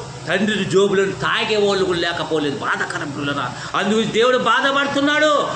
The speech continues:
దేవుడు ఏడుస్తున్నాడు, దేవుడు ఏ వ్యక్తపరచడు. ఈ లోపాలు లేని పిల్లలకు దేవుడు ఏ-, తండ్రి అయిన దేవుని మొరపెడుతుండే యేసు ప్రభు.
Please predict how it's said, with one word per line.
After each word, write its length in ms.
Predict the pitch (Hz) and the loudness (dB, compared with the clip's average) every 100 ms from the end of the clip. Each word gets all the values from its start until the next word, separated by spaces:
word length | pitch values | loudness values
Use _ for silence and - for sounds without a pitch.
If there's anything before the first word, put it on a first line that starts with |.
| - | -2
దేవుడు 260 | - 262 277 | 2 4 4
ఏడుస్తున్నాడు, 1040 | 247 294 285 302 311 320 330 320 254 - - - - - - - - - - - | 2 0 0 0 2 4 4 4 2 0 -4 -8 -12 -14 -14 -12 -12 -12 -12 -4
దేవుడు 180 | 160 175 | 0 0
ఏ 300 | 160 151 147 | 2 2 2
వ్యక్తపరచడు. 600 | 160 160 220 214 208 170 | 0 -2 0 0 0 -2
ఈ 200 | 143 170 | 0 0
లోపాలు 400 | 147 214 226 240 | 0 0 2 2
లేని 140 | 233 | 2
పిల్లలకు 320 | 190 208 196 | 2 0 0
దేవుడు 300 | 165 156 160 | -2 -2 0
ఏ-, 180 | 139 131 | 0 -2
తండ్రి 360 | 123 127 175 214 | -2 -4 0 0
అయిన 120 | 202 | 0
దేవుని 220 | 160 202 | 0 0
మొరపెడుతుండే 600 | 160 151 190 254 254 254 | 0 -2 0 -2 0 -2
యేసు 180 | 208 - | -2 -4
ప్రభు. 340 | 196 175 143 | -4 -2 -2